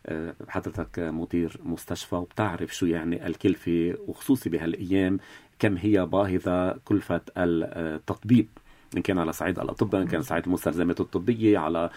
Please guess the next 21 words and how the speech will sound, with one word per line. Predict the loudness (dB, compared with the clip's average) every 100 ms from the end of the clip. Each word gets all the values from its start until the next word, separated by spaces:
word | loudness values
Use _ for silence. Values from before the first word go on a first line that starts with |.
| -14 -14 -2
آه، | 2 2 0 -2
صعيد | -2 -2 2 0 0
الطاقة، | -8 2 6 6 4 0
على | 2 2
صعيد | 0 0 0 -2
كل | 6 6 6 2
ال-، | 0
هذه | 2 2 2
الأمور. | 2 2 2 2 -4 -20 -18 -18 -16 2
كيف | 4 4
بتوافقوا | 6 6 4 -2
حضرتكم | 0 -2 0 0
بمستشفى | 2 0 0 0 0
سيدة | 2 2 2 0 -2 -2
المعونات | -2 0 0 2 0 0 0 2 0 -4 -18 -20 -20 2
بين | 6 8 6 0 _ _ 0
رعاية | 2 4 4 2 0
المريض، | 2 2 2 0 0
وخصوصًا | -4 -2 2 2 2
أنه | 0 0 0 -2
شخص | -4 -2 -2 -4